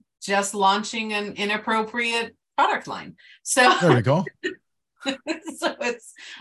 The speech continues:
Speaker 1: I run the gambit here. Um, and you know what? It works for me because I have different streams of income, different streams of productivity. I'm a very creative person, multi-passionate, and I didn't want to limit, right? Um, but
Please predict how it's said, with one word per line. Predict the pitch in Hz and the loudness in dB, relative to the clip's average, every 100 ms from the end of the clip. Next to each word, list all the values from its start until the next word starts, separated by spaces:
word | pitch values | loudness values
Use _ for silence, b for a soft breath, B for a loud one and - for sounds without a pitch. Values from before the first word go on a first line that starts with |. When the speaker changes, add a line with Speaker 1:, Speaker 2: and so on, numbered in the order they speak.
| B | B
Speaker 1:
I | - 294 | 2 4
run | 294 277 | 4 4
the | 240 | 0
gambit | 214 190 180 180 175 | 2 2 2 2 -2
here. | 170 143 - - b b | -4 -10 -10 -14 b b
Um, | 180 190 180 175 185 - _ _ _ | 4 6 8 6 2 -6 _ _ _
and | 247 262 | -4 0
you | 277 | 2
know | |
what? | 269 | 4
It | 254 | 4
works | 233 247 - | 2 -2 -6
for | 226 | -6
me | 196 156 - | -6 -6 -8
because | - 165 196 175 170 165 160 - | -8 -4 2 4 4 2 -2 -2
I | 170 180 | 4 4
have | 196 185 170 | 4 2 0
different | 175 175 180 | -4 -8 -8
streams | - 180 165 160 | -4 -4 -2 -4
of | 156 | -4
income, | 196 226 226 | -4 -4 -4
different | 180 165 151 139 | -4 -6 -6 -8
streams | - 165 156 160 156 | -8 -4 -2 -2 -2
of | 143 139 - | -2 -4 -4
productivity. | 160 147 - 202 247 262 - B B | -4 -4 -4 -4 -4 -6 -10 B B
I'm | 208 | -4
a | 180 | 0
very | 180 170 | 2 0
creative | - - 160 151 160 190 190 | -2 -4 -4 -2 0 -2 -2
person, | - 156 165 208 214 | -8 -8 -6 -4 -4
multi-passionate, | 151 151 156 151 147 151 - 214 233 - | -4 -6 -8 -6 -4 -4 -6 -8 -8 -6
and | 165 180 175 175 156 | -2 0 -2 -4 -2
I | 175 | -2
didn't | 202 202 | 0 -2
want | 185 | -2
to | 170 | -2
limit, | 131 85 - - | -6 -8 -12 -8
right? | 101 208 - b b - | -2 -2 -4 b b -2
Um, | 170 165 160 160 160 - _ _ _ - | 4 6 4 2 -2 -12 _ _ _ -6
but | 185 170 | -2 0